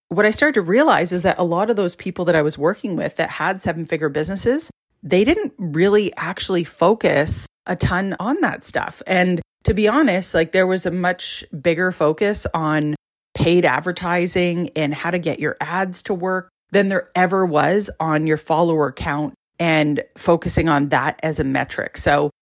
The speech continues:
I just think that that is, yeah, it's an easy thing for influencers to say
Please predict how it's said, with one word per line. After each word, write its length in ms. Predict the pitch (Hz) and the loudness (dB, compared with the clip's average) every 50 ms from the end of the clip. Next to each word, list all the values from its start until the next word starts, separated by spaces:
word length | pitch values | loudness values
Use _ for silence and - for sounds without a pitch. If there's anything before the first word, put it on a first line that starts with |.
| _ - | _ 0
I 100 | 175 180 | 0 2
just 240 | 156 180 185 - | 2 0 -2 0
think 340 | - - 170 170 175 - - | 2 2 2 2 0 -2 0
that 340 | - 147 147 143 - - 147 | 2 2 4 2 0 -2 -2
that 400 | 143 147 139 139 143 139 - - | 0 2 2 2 2 0 -2 0
is, 500 | 165 165 160 151 147 147 143 143 143 - - _ _ - | 2 4 4 4 4 2 0 -2 -6 -8 -10 _ _ -2
yeah, 200 | 269 320 294 - | 0 0 0 -2
it's 200 | - 175 - 202 | -4 -4 -4 -4
an 100 | 175 160 | -4 -2
easy 380 | 139 190 196 208 190 214 202 | -4 -4 -4 -4 -4 -6 -4
thing 340 | - - 196 226 226 196 165 | -2 0 0 0 0 -2 -4
for 280 | 143 - 175 170 160 - | -4 -2 0 0 0 0
influencers 760 | - 170 175 - 190 170 170 170 170 - 170 165 170 160 - | -2 -4 -4 -2 -2 -2 -2 -2 -4 -2 -4 -4 -4 -6 -6
to 120 | - 165 151 | -6 -6 -4
say 560 | - - 175 208 220 185 160 156 160 156 | -2 0 0 0 0 0 -2 -4 -4 -6